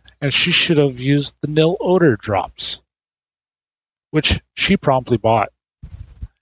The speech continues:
She used the entire bottle of that over a few days and still could not get rid of the smell of the rotting corpse out of the apartment. It now just smelled like chemicals and death.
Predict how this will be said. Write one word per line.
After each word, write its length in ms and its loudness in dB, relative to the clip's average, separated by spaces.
She 320 0
used 360 -2
the 120 2
entire 640 0
bottle 540 2
of 160 -4
that 340 0
over 260 -4
a 60 -2
few 240 -2
days 500 0
and 120 -6
still 480 2
could 140 0
not 260 0
get 160 -2
rid 200 0
of 80 2
the 80 -2
smell 500 -4
of 120 -4
the 100 -2
rotting 380 2
corpse 600 -4
out 120 -2
of 80 -4
the 120 2
apartment. 460 -6
It 100 0
now 220 4
just 280 0
smelled 300 0
like 220 -4
chemicals 800 -2
and 180 -8
death. 420 -4